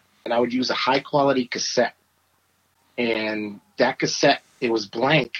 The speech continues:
but it was a ten dollar cassette. So that would record it, you know, what I considered hi-fi.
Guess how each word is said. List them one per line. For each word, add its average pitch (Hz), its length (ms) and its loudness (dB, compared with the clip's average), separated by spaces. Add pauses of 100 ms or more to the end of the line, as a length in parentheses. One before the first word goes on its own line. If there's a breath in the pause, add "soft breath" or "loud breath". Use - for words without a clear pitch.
(160)
but 117 120 2
it 110 60 4
was 107 120 -2
a 95 80 -10
ten 156 300 0
dollar 127 320 0
cassette. - 460 -4 (840)
So 120 180 0
that 131 160 6
would 147 140 2
record 139 440 4
it, 123 160 4 (840)
you 131 100 0
know, 110 120 0
what 107 220 0
I 117 160 0
considered 117 520 0
hi-fi. 113 800 0